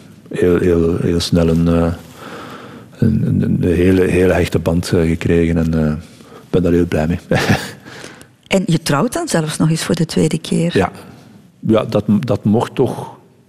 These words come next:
Speaker 1: geweten zijn en dat mocht gevierd worden, hè. En dus dan, dan moet je daar iets publiek van maken. En dan, eh, we hebben dan ervoor gezorgd dat we zeker voor tweeduizend dertien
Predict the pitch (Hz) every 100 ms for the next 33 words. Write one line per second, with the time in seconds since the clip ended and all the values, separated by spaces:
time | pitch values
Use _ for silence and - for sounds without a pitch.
0 | - - 98 110 117 85 80 85 90 90
1 | 98 - - 95 95 98 - 87 92 87
2 | - 139 107 - - - - - - -
3 | 85 82 82 82 - 87 82 85 85 82
4 | 82 90 85 87 92 85 85 87 92 -
5 | 87 82 85 87 85 82 82 - - -
6 | - 104 92 92 87 85 87 90 87 85
7 | 90 98 98 87 87 92 101 101 - -
8 | - - - - 113 107 98 90 95 -
9 | 98 104 110